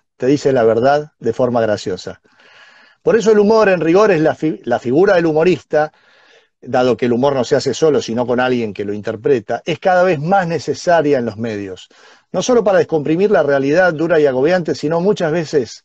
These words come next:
para decir lisa y llanamente aquello que no se puede decir. Y para hacer eso hay que ser inteligentes. El humor, sin duda, es uno de los grados más altos de la inteligencia,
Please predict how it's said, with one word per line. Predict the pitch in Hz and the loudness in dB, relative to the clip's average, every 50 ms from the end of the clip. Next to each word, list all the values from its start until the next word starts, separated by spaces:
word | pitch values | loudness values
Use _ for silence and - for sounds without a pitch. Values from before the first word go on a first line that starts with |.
| _ _ _ | _ _ _
para | - 127 135 139 | -6 -4 -2 0
decir | 143 151 147 - - 247 226 226 | 0 0 0 0 -2 -4 -2 0
lisa | 226 226 - - 160 | -2 -2 -2 0 -2
y | 143 127 | -2 0
llanamente | 160 185 170 156 143 151 170 170 147 - 131 | -2 -4 -4 -2 -2 -2 -4 -4 -4 -4 -4
aquello | 117 104 - 165 160 147 147 143 117 | -4 -4 -2 -2 -2 0 0 0 -2
que | 104 - 113 110 | -2 -6 -6 -4
no | 123 151 | -4 -4
se | 151 - 139 107 | -4 -4 -6 -6
puede | - 127 120 110 | -2 -2 -2 -2
decir. | 104 95 - - 87 85 - _ _ _ _ _ _ _ _ _ _ - _ _ _ _ - | -2 -4 -10 -14 -18 -20 -20 _ _ _ _ _ _ _ _ _ _ -20 _ _ _ _ -8
Y | 127 | -6
para | 123 151 139 139 | -2 0 0 0
hacer | 131 - 170 170 | 0 0 2 2
eso | 180 185 - - 151 117 98 - _ _ _ _ _ _ _ _ _ _ - - | 2 0 2 0 0 0 -2 -8 _ _ _ _ _ _ _ _ _ _ -16 -8
hay | - 123 110 | -6 -6 -4
que | - 127 | -4 -2
ser | - 139 123 | -2 -2 -2
inteligentes. | 123 117 110 113 104 104 - - 95 90 90 - - - - - _ _ _ _ _ _ _ _ _ _ _ _ _ - | -2 -2 -2 -2 -4 -4 -6 -8 -10 -10 -12 -14 -16 -20 -20 -20 _ _ _ _ _ _ _ _ _ _ _ _ _ -4
El | - 131 | 0 2
humor, | 143 160 190 202 175 | 2 4 2 0 0
sin | - 175 175 175 | 0 -2 0 2
duda, | 170 196 196 190 185 185 175 147 _ _ _ _ _ | 4 4 6 6 4 2 0 -4 _ _ _ _ _
es | - 147 143 - | -6 -4 -2 0
uno | 196 180 170 | 2 2 4
de | 165 | 4
los | 156 139 | 4 4
grados | 160 185 185 165 147 | 4 2 2 2 2
más | 156 175 - - | -2 -2 0 0
altos | 196 185 160 139 139 123 | 0 0 0 -2 -4 -4
de | 127 | -4
la | 123 117 | -4 -4
inteligencia, | 113 107 117 113 110 - 120 107 101 92 - 101 90 - | -4 -4 -4 -4 -4 -4 -6 -8 -8 -10 -12 -14 -14 -16